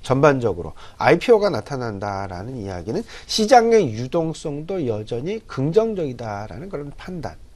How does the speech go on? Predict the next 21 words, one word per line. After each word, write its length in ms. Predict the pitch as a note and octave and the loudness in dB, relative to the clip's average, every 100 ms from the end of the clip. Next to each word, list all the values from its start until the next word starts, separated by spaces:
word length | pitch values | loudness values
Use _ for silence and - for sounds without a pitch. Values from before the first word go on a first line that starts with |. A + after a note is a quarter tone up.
| - - - | -20 -18 -2
그리고 360 | A#2 B2+ B3 - - - | 2 6 4 4 -18 -14
성장 520 | - A#3+ B3 B3 A#3+ | -4 -2 0 0 -2
가능성도 800 | - G2 G#2 G2+ G2 G2 A#2 A#3 - | -6 -6 -6 -8 -12 -12 -10 -12 -10
충분히, 840 | - - B3+ B3 A3+ F#3+ F#3+ C4+ C4+ - - - | -10 -8 -6 -6 -4 -2 -2 -2 -6 -18 -20 -16
어, 180 | F#2 - - - - - - - | -16 -16 -18 -18 -20 -20 -20 -6
보유하고 520 | - C3 F3 F3+ C3+ G#2+ | 4 4 6 0 -2 -8
있다라는 500 | - E2+ E2+ A#2 E3 | -10 -12 -10 -10 -8
그런 200 | B2 C3 | -8 -10
판단이, 640 | - A3 G#3+ E3 D3+ B3 - - - - | -8 -4 0 0 2 0 -2 -16 -18 -14
어, 200 | - - | -14 -10
밑에, 560 | A2 C3+ A2+ - G#2 A#2 - - | 0 0 0 -2 -2 -2 -10 -10
어, 100 | E2 | -2
저변에 440 | B2 A#2+ C3 G2 - - - - | 2 6 4 2 -6 -16 -16 -6
깔려 340 | C#3+ G3 G#3 | -2 0 0
있다라는 640 | F#3 - A#2 A2 F#2 F2 | -2 -6 -10 -8 -8 -8
부분 260 | E2+ D#2+ C2+ | -8 -8 -10
생각을 380 | - C3+ G#2 G2 | -10 -8 -8 -8
하셔야 300 | - - - | -10 -12 -12
될 140 | - | -14
것 120 | - - | -16 -16
같습니다. 380 | - - - | -16 -16 -14